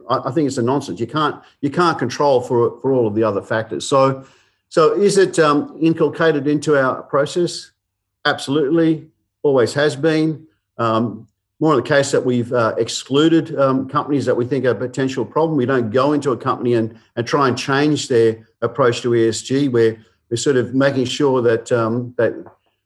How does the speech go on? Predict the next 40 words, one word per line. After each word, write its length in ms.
that 240
they're, 300
um, 220
they're 100
passing 420
those 240
tests 260
be-, 100
before 320
we 160
enter 160
the 140
company. 520
Um, 260
but 180
the 80
biggest 380
change 320
now 260
is, 200
um, 260
is 100
having 240
to 100
explain 440
ourselves 580
and, 360
and 200
being 320
held 460
externally 440
accountable. 540
And 140
bear 160
in 60
mind, 260
you 60
know, 40
the 80
Australian, 800